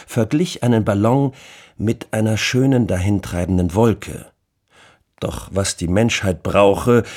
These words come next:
sei ein Äquivalent zu dem Wunderwerk, das sich über die Schwerkraft hinwegsetzen könne, dem Vogel.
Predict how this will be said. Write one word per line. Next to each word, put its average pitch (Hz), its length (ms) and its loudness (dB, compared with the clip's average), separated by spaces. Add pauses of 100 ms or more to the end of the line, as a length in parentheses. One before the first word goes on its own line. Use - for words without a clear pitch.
(140)
sei 92 460 -2
ein 101 160 2
Äquivalent 110 760 2
zu - 280 -6
dem 98 180 2
Wunderwerk, 98 680 4
das 90 180 -4
sich - 280 -6
über 139 240 0
die 101 140 -4
Schwerkraft - 600 -4
hinwegsetzen 98 680 -4
könne, 85 460 -4 (760)
dem 92 140 -2
Vogel. - 420 -8